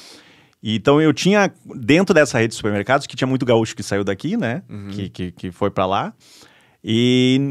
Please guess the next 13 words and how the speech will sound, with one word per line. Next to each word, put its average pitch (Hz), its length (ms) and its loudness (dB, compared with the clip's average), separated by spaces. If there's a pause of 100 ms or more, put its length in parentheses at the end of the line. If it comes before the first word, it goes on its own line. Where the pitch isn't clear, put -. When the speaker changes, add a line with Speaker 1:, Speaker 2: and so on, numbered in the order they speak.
Speaker 1:
e 120 180 2
era 107 140 4
isso, 240 320 -2
não, 95 200 -2
nem 104 200 -2
curtia, 302 600 -2
não, 90 240 -6
não, 90 220 -8
não, 85 300 -10 (140)
não, 82 200 -14 (120)
não, 80 260 -16
não 90 200 -16
gostava. 117 800 -2